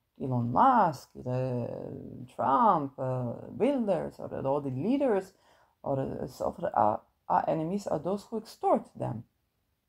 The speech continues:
Because to those who extort, you have to raise the leader so to torture them from the beginning so that you have what to extort.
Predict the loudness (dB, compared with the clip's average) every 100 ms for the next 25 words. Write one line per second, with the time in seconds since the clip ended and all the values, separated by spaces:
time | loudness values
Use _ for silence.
0 | _ _ _ _ _ _ -14 -2 0 0
1 | 0 4 4 2 -4 -2 0 0 0 4
2 | 4 4 -2 4 4 4 0 -2 2 4
3 | 2 0 4 6 6 2 _ 2 2 2
4 | -2 -2 -2 -4 -4 -2 0 -2 -2 -6
5 | -6 -2 6 6 6 0 2 -4 -4 -6
6 | 0 0 0